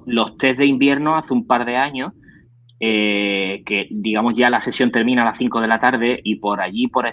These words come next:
por esa zona, cuando cae la luz por la tarde, hay algunos reflejos que entran en pista,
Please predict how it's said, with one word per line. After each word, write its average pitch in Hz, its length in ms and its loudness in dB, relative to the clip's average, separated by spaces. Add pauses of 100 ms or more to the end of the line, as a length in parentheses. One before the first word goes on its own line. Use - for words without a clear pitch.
(100)
por 113 140 -4
esa 117 200 -2
zona, 123 400 2
cuando 104 380 -2
cae 113 220 0
la 117 120 0
luz 123 160 0
por 117 200 2
la 113 120 0
tarde, 120 360 -4 (580)
hay 127 220 4
algunos 131 360 4
reflejos 135 500 -2
que 139 140 0
entran 127 280 0
en 123 160 0
pista, - 440 -2